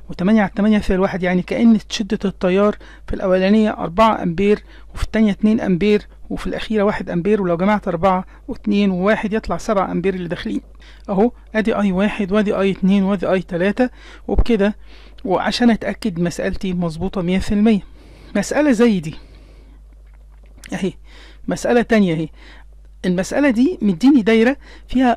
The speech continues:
ميكسد، خليط بين الدو-، بين ال-، ال-، بين المقاومات متوصلة على التوالي وتاني متوصل على التوازي.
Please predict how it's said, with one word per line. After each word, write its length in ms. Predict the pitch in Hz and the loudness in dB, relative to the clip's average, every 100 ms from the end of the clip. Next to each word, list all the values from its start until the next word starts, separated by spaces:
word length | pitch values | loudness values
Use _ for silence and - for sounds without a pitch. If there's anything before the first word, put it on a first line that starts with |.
| - | 2
ميكسد، 440 | 233 262 - 196 151 - - | 2 2 0 -6 -6 -16 -20
خليط 440 | - - 208 247 196 | -6 0 4 4 2
بين 360 | 165 226 208 160 - - - - | -2 0 2 0 -6 -18 -20 -6
الدو-، 600 | 190 180 185 175 190 196 | -4 -4 -2 0 2 0
بين 280 | 185 202 247 | 0 2 2
ال-، 300 | 202 180 170 | 2 -2 -6
ال-، 140 | 180 175 | -6 -2
بين 300 | 202 226 180 | 2 2 2
المقاومات 880 | 170 175 - 190 - 196 190 220 | -4 -6 -6 -6 -2 0 2 2
متوصلة 460 | 208 - 180 214 214 | 0 -2 -2 0 2
على 100 | 185 | 0
التوالي 460 | - 196 226 254 247 | -2 0 2 2 0
وتاني 400 | 226 233 254 233 | -2 2 4 4
متوصل 460 | - 208 - 196 | 2 -2 0 0
على 260 | 180 190 185 - - - | 2 0 -2 -12 -16 -14
التوازي. 520 | - 233 214 170 | -4 2 2 2